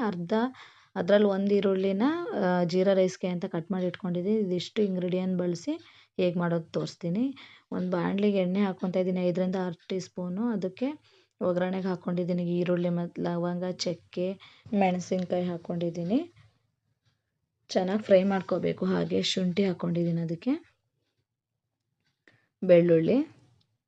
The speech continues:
ಚೆನ್ನಾಗಿ ಫ್ರೈ ಮಾಡ್ಕೋಬೇಕು. ಇದಿಷ್ಟನ್ನು ಇವಾಗ ಹಾಕ್ಬಿಟ್ಟು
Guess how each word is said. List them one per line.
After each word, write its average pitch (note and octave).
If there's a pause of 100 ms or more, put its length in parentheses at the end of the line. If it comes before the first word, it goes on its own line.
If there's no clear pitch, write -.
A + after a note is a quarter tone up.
(1800)
ಚೆನ್ನಾಗಿ F3+
ಫ್ರೈ E3+
ಮಾಡ್ಕೋಬೇಕು. E3+
ಇದಿಷ್ಟನ್ನು E3+
ಇವಾಗ E3
ಹಾಕ್ಬಿಟ್ಟು E3+